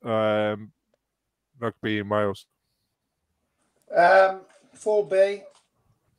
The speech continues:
Speaker 2: sit in Division Three C, um, which, uh,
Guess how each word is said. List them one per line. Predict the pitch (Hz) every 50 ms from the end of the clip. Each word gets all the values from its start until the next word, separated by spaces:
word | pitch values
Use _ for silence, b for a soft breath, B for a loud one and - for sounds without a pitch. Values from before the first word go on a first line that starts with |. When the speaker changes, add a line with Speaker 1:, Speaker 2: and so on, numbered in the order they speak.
| _ _ _ _ _ _ _ _
Speaker 2:
sit | _ - - - 202 190 196 208
in | 196 185 170
Division | 170 180 196 190 214 202
Three | - - - 196 185 180 170
C, | 170 - - 180 175 170 170 147 117 - _ _ _ _ - - _ _ _ _ _ _ _ - -
um, | 160 156 156 156 156 151 151 151 139 _ _ _ _
which, | 156 139 - - 165 160 151 - - -
uh, | - 202 143 143 139